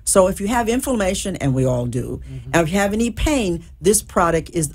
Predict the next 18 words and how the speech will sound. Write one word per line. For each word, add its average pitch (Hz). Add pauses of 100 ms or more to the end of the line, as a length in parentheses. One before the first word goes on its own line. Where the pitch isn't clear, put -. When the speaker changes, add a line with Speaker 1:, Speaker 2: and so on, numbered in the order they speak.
(120)
Speaker 1:
the 156
most 151
powerful 196
product 151
that 143
you 143
can 139
take, 135 (200)
and 123
it's 120
all 135
natural, 202 (160)
organic, 170 (240)
non-G 156
M 143
O, 139
cold 135
press. -